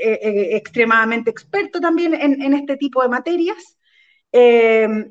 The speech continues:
esto es muy simple. Estamos, hoy día, de hecho, se vence el plazo de un traslado de una medida para mejor resolver que había solicitado el tribunal para que la alimentaria diera cuenta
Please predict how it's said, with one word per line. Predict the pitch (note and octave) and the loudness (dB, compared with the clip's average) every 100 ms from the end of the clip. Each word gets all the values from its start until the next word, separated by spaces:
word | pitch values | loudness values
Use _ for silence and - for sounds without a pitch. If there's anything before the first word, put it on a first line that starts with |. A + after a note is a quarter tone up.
| _ _ | _ _
esto | C#4 F4 | -2 0
es | D4+ | 0
muy | C#4 D#4 | 2 0
simple. | - - D#3+ - E3 F#3 - | -2 -8 -12 -12 -14 -14 -18
Estamos, | G3+ B3 C4 C4+ D4 - - - C#4+ _ _ | -6 -2 0 0 -2 -4 -20 -20 -20 _ _
hoy | A3 | 0
día, | A3 E4 E4+ | 2 2 2
de | E4 | 2
hecho, | E4+ E4+ E4+ | -2 -4 -6
se | C4+ | -6
vence | A#3 B3+ B3 | -6 -6 -8
el | - | -6
plazo | B3 C#4 - F#4 C#4 | -4 -4 -6 -10 -6
de | A3 | -6
un | A3 | -6
traslado | G#3 G3+ G#3 A3+ C4+ E4 | -8 -4 -2 0 0 -2
de | B3+ | -2
una | G#3+ G#3+ G3+ G3+ F#3 F#3+ F3+ F#3 | -2 -4 -6 -6 -6 -8 -10 -12
medida | G3+ G3+ G#3 G3+ | -8 -4 -4 -2
para | G#3 | -2
mejor | G3+ - G#3 | -4 -6 -8
resolver | G3 G3+ F3+ A3+ | -8 -8 -4 -4
que | A#3 | -2
había | B3+ B3 B3 A#3+ A#3 A3+ | -2 0 0 0 0 -2
solicitado | A3+ G#3 G3+ A3 G#3+ | -6 -10 -8 -2 -2
el | G3+ | 0
tribunal | G#3 F#3+ F#3+ A#3 D#4 _ - - _ _ - | -2 -2 -2 -2 -4 _ -20 -20 _ _ -2
para | B3 B3 | 2 4
que | B3 A#3 | 4 4
la | A3+ | 4
alimentaria | A3+ A3+ A3+ D#4+ F4+ F4+ C5 - _ _ | 2 -2 -2 0 2 2 0 -8 _ _
diera | G3 C4+ C#4+ C#4 | -2 2 2 0
cuenta | D4+ F4+ E4+ - B3+ E4 F4+ | 0 4 4 2 0 0 -2